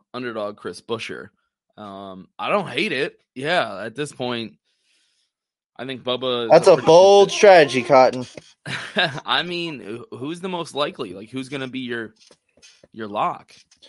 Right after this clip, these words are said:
Speaker 2: My lock? Ooh.
Speaker 1: <laughs>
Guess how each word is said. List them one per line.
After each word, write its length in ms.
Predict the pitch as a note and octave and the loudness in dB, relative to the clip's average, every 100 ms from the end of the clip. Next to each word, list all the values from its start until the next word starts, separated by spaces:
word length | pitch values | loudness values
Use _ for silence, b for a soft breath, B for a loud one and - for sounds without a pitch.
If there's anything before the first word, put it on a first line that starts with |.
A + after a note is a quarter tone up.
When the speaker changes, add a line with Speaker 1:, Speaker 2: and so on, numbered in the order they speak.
| b b - | b b 0
Speaker 2:
My 140 | C#3 | 2
lock? 760 | C3+ B2+ C#3 D3 G3 B3+ - - - _ _ - F#4 G4 G4 F4+ F4 D#4 - _ _ _ _ _ E3+ | 2 2 6 8 8 4 -2 -18 -20 _ _ -20 -20 -18 -18 -16 -16 -16 -20 _ _ _ _ _ -12
Ooh. 240 | F3+ | -10
Speaker 1:
<laughs> 40 | B2+ | -12